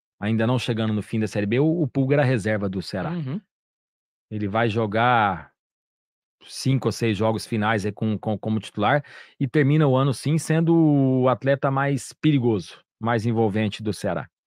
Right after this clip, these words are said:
Speaker 1: E hoje o Brasil fala de Eric Pulga. Porque tem muita informação, tem muito estudo, tem-se plataformas aí que passa-se,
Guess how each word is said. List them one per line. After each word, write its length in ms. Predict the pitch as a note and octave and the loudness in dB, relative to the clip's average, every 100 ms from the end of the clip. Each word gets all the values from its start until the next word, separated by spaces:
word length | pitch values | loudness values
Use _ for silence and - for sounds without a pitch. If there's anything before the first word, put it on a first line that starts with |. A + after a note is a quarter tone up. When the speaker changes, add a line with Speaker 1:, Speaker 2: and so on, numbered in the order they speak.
| _ _ _ _ _ _ | _ _ _ _ _ _
Speaker 1:
E 80 | B2 | 0
hoje 480 | A#2 B2 A#2 F#3 G3+ _ _ _ _ _ _ _ _ _ | 2 2 0 -4 -4 _ _ _ _ _ _ _ _ _
o 40 | A#2 | -2
Brasil 400 | C#3 D3 G2+ D#3+ | 2 2 2 0
fala 280 | - A2 G2+ | 0 -2 0
de 100 | F#2+ | 0
Eric 220 | G2+ - _ | -2 -4 _
Pulga. 300 | G2 F2+ E2+ _ _ _ _ _ _ _ _ _ _ _ | -8 -8 -12 _ _ _ _ _ _ _ _ _ _ _
Porque 880 | B2 - E3+ F#3+ F#3 E3 C3+ A2 E2+ E2 _ _ _ _ _ | -8 2 4 6 6 6 6 4 0 -8 _ _ _ _ _
tem 100 | C#3 | 2
muita 240 | C#3+ D3 | 2 2
informação, 680 | C#3 C3+ A#2+ G#2+ C#3+ E3+ E3+ | 2 2 0 0 2 2 2
tem 140 | C#3+ | 2
muito 260 | C3 C3 B2+ | 0 0 -2
estudo, 800 | A2+ - C#3 F3+ D#3 D#3 A#2+ E2+ _ _ _ _ _ _ | -6 2 4 4 4 2 2 -4 _ _ _ _ _ _
tem-se 360 | B2 B2+ - | -2 -2 -4
plataformas 840 | A#2 A#2+ A#2+ A2 - B2+ B2 A#2+ | -2 -2 0 -4 0 2 4 2
aí 140 | A2 A2+ | 0 -2
que 100 | - | -2
passa-se, 680 | - A#2+ - A2 - A2+ | 0 0 -2 -10 -4 -4